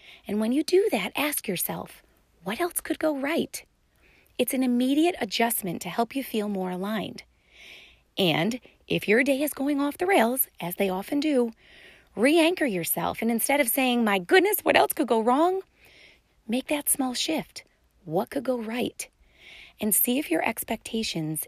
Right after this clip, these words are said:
impact your perspective and perception. Outer facts and inner attitude.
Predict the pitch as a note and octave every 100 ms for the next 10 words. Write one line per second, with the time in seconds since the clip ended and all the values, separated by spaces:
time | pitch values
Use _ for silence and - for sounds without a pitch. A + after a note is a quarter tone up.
0 | _ C4+ C#4+ - - - - F3+ - -
1 | - A#3 - E3 C#3+ - _ - E3+ -
2 | E3+ F#3 - - - - _ _ _ _
3 | _ _ _ _ _ _ - _ _ _
4 | _ - _ _ _ _ - F#3+ G#3+ C#4+
5 | - G#3+ A3 - - - _ - F#3 F3
6 | F#3+ F#3 F3+ F3+ _ - E3+ D3+ D3+ D#3
7 | D3+ D#3+